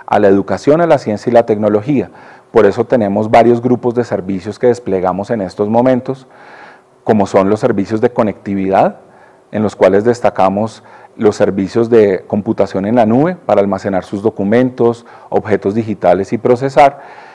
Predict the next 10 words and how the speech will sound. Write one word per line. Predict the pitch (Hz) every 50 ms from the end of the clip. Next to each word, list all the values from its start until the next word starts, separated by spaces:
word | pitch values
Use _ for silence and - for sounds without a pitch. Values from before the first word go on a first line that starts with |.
| - - - - _ _ -
eh, | 98 107 107 101 98 101 98 98 98 - - - _ _ _ _ _ _ _ _ _ _ _ _ _ _ _ _ _ _ _ _ -
herramientas | 110 110 117 110 107 104 104 101 - 117 110
de | 127 127
colaboración | - 135 127 113 104 104 107 98 95 95 - - 131 123 127 147 165 - - - - - _ _ _ _ _
como | - - 107 104 101
el, | 98 95 98 95 - - - -
el | - 101 98 95 95 92 87
Renata | 95 98 98 95 92 - 104
en | 117 127
Vivo, | 139 143 131 131 156 190